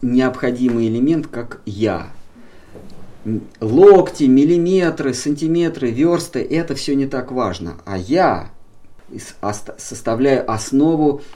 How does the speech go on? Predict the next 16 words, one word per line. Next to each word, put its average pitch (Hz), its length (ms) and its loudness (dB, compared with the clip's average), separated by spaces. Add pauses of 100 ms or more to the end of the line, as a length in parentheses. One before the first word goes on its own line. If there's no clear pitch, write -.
размерности 113 920 0
мира. 92 480 -6
И 117 60 -6
я 123 480 0
же 120 140 -8
составляю 98 880 -8 (320)
основу 143 840 -4 (420)
шкалы 120 480 0
времени. 92 640 0 (480)
Дальше 170 440 2
из 135 140 0
этого 185 220 2
можем 147 320 0
вообще 147 260 -2
что 147 200 -4
угодно. 101 520 -2